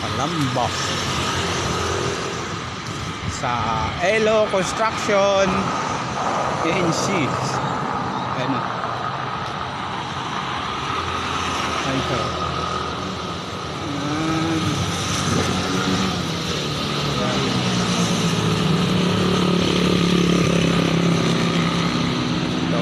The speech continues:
malapit na po ako sa gate. Malayo po to sa, ah, barracks. Kumain po ako doon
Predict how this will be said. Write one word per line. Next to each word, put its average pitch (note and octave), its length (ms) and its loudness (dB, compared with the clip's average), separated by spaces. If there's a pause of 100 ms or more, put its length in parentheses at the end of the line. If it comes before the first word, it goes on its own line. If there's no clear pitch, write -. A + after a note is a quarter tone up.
(260)
malapit B2+ 240 0
na B2+ 160 -2
po C3 80 0
ako C3+ 80 -4
sa C3 160 -2
gate. C3+ 500 -2 (800)
Malayo D3 640 2
po D#3 160 0
to D3 80 0
sa, C#3+ 560 2 (1040)
ah, B2 400 0
barracks. C#3+ 440 0 (1160)
Kumain C#3 340 0
po D#3 220 0
ako D3+ 160 -4
doon E3 640 4